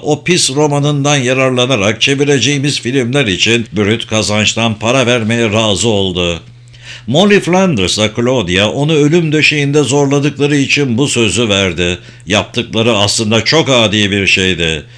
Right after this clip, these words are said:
Molly'e hukuk ya da ahlak açısından bu sözü yerine getirmek zorunda olmadığımı bildirdim, yazılı olarak. Deer bu sorunu düşündü.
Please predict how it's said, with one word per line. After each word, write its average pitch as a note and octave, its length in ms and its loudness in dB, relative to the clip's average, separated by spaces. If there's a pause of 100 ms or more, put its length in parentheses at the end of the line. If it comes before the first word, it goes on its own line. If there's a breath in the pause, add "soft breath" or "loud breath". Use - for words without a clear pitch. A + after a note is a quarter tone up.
(260 loud breath)
Molly'e G2 480 2
hukuk A#2+ 440 0
ya G2+ 180 0
da G#2 60 0
ahlak A2 420 -2
açısından G#2 680 -2
bu E3+ 80 2
sözü D3+ 300 0
yerine D3 440 2
getirmek C#3 540 0
zorunda C3+ 400 -2
olmadığımı A#2+ 600 0
bildirdim, F#2+ 640 0 (200)
yazılı A2+ 400 0
olarak. F2+ 540 -2 (1040 loud breath)
Deer G3 380 2
bu F#3+ 100 -2
sorunu E3+ 420 0
düşündü. F2 680 -2